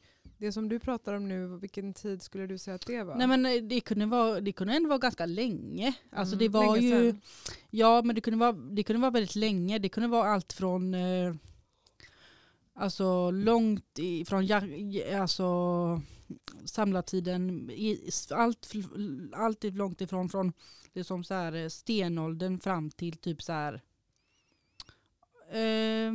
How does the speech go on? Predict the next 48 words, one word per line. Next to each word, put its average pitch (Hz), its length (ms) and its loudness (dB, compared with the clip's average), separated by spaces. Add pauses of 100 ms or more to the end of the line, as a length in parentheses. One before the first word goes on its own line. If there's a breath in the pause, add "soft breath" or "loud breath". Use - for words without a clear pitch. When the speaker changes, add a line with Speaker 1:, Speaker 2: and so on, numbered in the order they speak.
(120)
Speaker 2:
vad 208 100 -6
skulle 214 160 -4
jag 196 80 -2
säga, 190 280 -2
typ - 220 -6
sjutton, 190 640 -2
sexhundratalet. 180 880 -4
Speaker 1:
Okej, 214 340 -4
ja. 190 60 -4
Speaker 2:
Alltså 226 200 4
väldigt 214 360 2
Speaker 1:
Mm. 220 40 0
Speaker 2:
länge. 208 460 0 (260 loud breath)
Från 220 200 0
Speaker 1:
Ja. 190 140 -2
Speaker 2:
till, 202 180 -2
men 214 220 -2
sen 202 160 -2
har 240 120 2
det 240 80 0
ju 196 460 2
folksagor 185 640 -4
också 185 220 -8
blandats 180 280 -6
Speaker 1:
Mm. 190 100 -4
Speaker 2:
in 170 120 -4
i 180 60 -4
det. 165 160 -6 (120)
Speaker 1:
Mm. 196 240 -6 (140)
Speaker 2:
Men 214 120 -2
sen 208 320 2
så 214 160 -4
kristnades 190 720 -4
alla 196 240 -2
religioner 175 480 -2
och 185 60 -4
saker. 180 280 -4 (280 loud breath)
Men 196 120 -6
sen 208 140 -2
var 233 100 2
det 254 100 2
också - 220 -4
något 196 200 -4
man 185 60 -4
skulle - 200 -6
akta - 360 -8
sig 214 180 -6
för. - 260 -6